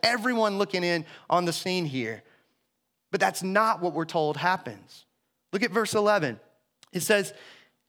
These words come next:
"And when the crowd saw what Paul had done, they lifted up their voices, saying in Lycaonian, 'The gods have come down to us in the likeness of men.' Barnabas they called Zeus, and Paul Hermes, because he was the chief speaker.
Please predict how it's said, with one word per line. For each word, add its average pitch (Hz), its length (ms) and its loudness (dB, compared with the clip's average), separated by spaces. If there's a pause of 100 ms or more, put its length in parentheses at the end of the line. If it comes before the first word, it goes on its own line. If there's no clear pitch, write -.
(220)
"And 208 100 2
when 233 100 4
the 214 60 2
crowd 247 340 2
saw 254 380 4
what 180 240 2
Paul 226 240 4
had 185 220 0
done, 175 440 4 (200)
they 190 120 4
lifted 277 380 2
up 269 140 4
their 247 120 4
voices, 196 580 -2
saying 240 400 0
in 220 120 2
Lycaonian, 190 800 0 (280)
'The 220 80 4
gods 285 540 4
have 247 140 0
come 262 220 2
down 294 300 4
to 269 200 4
us 208 280 2
in 233 80 0
the 226 100 4
likeness 254 480 0
of 226 100 -2
men.' 233 540 0 (680)
Barnabas 214 540 2
they 196 100 0
called 202 360 2
Zeus, 180 640 -2 (300)
and 156 120 -8
Paul 226 400 2
Hermes, 175 760 -2 (460)
because 160 200 -2
he 208 120 -2
was 196 140 -4
the 175 80 -6
chief 208 320 -4
speaker. 147 600 -6